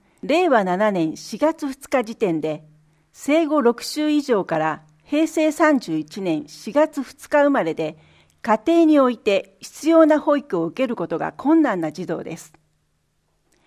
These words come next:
令和七年五月以降の利用を希望する方は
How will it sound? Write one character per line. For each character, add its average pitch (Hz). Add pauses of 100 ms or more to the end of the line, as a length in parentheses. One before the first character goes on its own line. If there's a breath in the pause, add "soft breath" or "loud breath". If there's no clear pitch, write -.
(360)
令 320
和 214
七 185
年 170
五 180
月 294
以 330
降 262
の 180
利 165
用 208
を 208
希 208
望 240
す 233
る 220
方 -
は 160